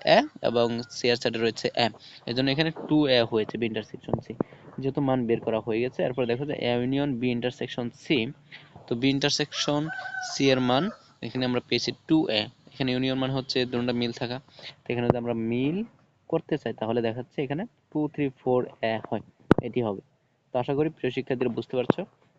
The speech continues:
এটা মতনই এটা। তারপর দেখো এ ইউনিয়ন বি হোল প্রাইম ইকুয়াল এ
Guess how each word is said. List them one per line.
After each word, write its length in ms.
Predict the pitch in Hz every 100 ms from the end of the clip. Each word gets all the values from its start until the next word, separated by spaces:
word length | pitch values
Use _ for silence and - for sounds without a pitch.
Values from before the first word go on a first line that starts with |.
| -
এটা 160 | 123
মতনই 500 | 127 123 127 120 113 110
এটা। 240 | - 156 - _ _ -
তারপর 220 | 120 127
দেখো 240 | 120 117 123
এ 280 | - - 127
ইউনিয়ন 420 | 123 127 131 120
বি 340 | 113 143 214 277 -
হোল 180 | 135 139
প্রাইম 340 | - 123 117 -
ইকুয়াল 340 | - 135 127 -
এ 180 | 127